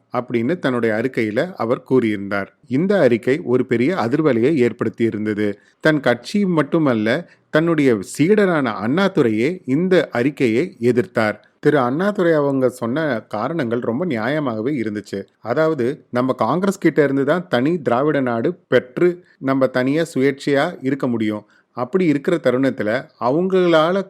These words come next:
வந்த சுதந்திரத்தை நம்ம எதிர்க்கிறோம், துக்க தினமா கொண்டாடுறோம்னு சொன்னா அவங்க எப்படி நமக்கு திராவிட நாடை தருவாங்கங்கிறது அவருடைய முதல் கருத்து. இந்த பதினெட்டு பக்க அறிக்கையில அவர் மேலும் என்னெல்லாம் கூறியிருந்தாருன்னா, கம்யூனிஸ்டுகளே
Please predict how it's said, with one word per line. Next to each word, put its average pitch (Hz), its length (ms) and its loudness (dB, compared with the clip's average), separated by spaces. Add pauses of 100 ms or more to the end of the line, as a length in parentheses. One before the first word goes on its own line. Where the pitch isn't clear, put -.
(200)
வந்த 127 280 0
சுதந்திரத்தை 127 640 -2
நம்ம 113 200 -4
எதிர்க்கிறோம், 120 640 -2
துக்க 127 260 0
தினமா 143 300 -2 (100)
கொண்டாடுறோம்னு 123 520 0
சொன்னா 104 460 -8 (280)
அவங்க 156 280 0
எப்படி 135 280 0
நமக்கு 151 300 -2
திராவிட 131 380 0
நாடை 117 300 -2
தருவாங்கங்கிறது 113 800 -4
அவருடைய 123 520 -4
முதல் 123 400 -6 (100)
கருத்து. 107 560 -6
இந்த 160 220 0
பதினெட்டு 180 500 -2
பக்க 135 360 -2
அறிக்கையில 139 400 -2
அவர் 120 400 -2
மேலும் 175 400 -2
என்னெல்லாம் 151 500 -2
கூறியிருந்தாருன்னா, 113 680 -2 (280)
கம்யூனிஸ்டுகளே 196 680 0